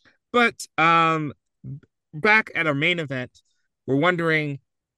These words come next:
Superboy has now been convinced by Zod to kill Superman. His memories are sc-, his mind is scrambled. His memories are messed up. How can they possibly bring him back from the brink?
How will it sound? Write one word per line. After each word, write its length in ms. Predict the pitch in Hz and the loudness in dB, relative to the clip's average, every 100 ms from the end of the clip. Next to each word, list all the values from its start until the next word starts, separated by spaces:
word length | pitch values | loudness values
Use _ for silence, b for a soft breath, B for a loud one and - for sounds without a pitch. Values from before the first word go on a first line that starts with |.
| _ - | _ -14
Superboy 600 | - 190 185 170 165 151 | -4 0 4 6 6 4
has 160 | 120 | 2
now 140 | 139 135 | -2 -2
been 260 | 131 117 110 | -2 -4 -8
convinced 420 | - 110 143 160 | -8 -4 -4 -4
by 160 | - 131 | -4 -2
Zod 520 | 113 117 113 110 110 - _ _ _ _ - | -2 -4 -4 -4 -6 -12 _ _ _ _ -12
to 300 | - 113 95 - | -6 -4 -6 -12
kill 280 | - - 170 | -12 -4 -2
Superman. 760 | - 151 135 120 104 104 101 104 | -2 -2 -2 -2 -4 -4 -6 -8
His 220 | - 104 120 | -8 -6 -2
memories 540 | 127 160 160 151 131 | 0 0 2 2 0
are 60 | 120 | -4
sc-, 240 | - - - | -6 -14 -10
his 220 | 120 104 | -8 -4
mind 280 | 131 147 139 | 0 0 0
is 100 | 117 | -4
scrambled. 500 | - 110 110 107 107 | -8 -8 -6 -6 -6
His 160 | 110 | -6
memories 300 | 139 156 139 | -2 0 0
are 80 | 120 | -2
messed 300 | 110 107 - | -4 -8 -6
up. 140 | 110 107 _ _ _ _ | -6 -6 _ _ _ _
How 440 | - 151 147 104 87 | -8 -2 0 0 -4
can 100 | - 123 | -12 -12
they 100 | 98 | -10
possibly 600 | - 139 139 - 113 107 | -4 -2 0 -4 -6 -6
bring 280 | 107 127 127 | -4 -4 -4
him 180 | 120 101 | -4 -8
back 320 | 110 113 - | -8 -8 -10
from 140 | - | -12
the 80 | 92 | -12
brink? 380 | 92 120 123 | -6 -4 -4